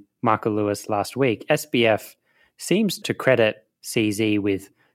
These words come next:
creating him in some ways, but C Z also arguably played a significant role in S B F's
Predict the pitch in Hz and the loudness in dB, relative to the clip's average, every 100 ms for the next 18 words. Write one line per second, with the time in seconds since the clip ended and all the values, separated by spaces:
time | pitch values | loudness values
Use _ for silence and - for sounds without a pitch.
0 | _ - 123 160 160 110 107 101 104 104 | _ -2 2 4 2 0 0 -2 -4 -6
1 | 98 135 127 95 95 - - 123 - - | 0 2 2 0 -2 -2 -2 -2 -2 2
2 | 165 123 123 170 277 120 110 107 - 147 | 4 4 4 4 4 4 4 2 0 0
3 | 196 139 107 104 104 - 110 104 107 104 | 2 0 0 0 -2 0 0 2 2 0
4 | 104 - 107 104 110 110 110 107 107 104 | 0 -2 -2 -4 -6 -6 0 2 2 0
5 | - 104 101 - 107 - 104 104 95 - | -2 -4 -4 -4 -8 -6 -4 -4 -6 -12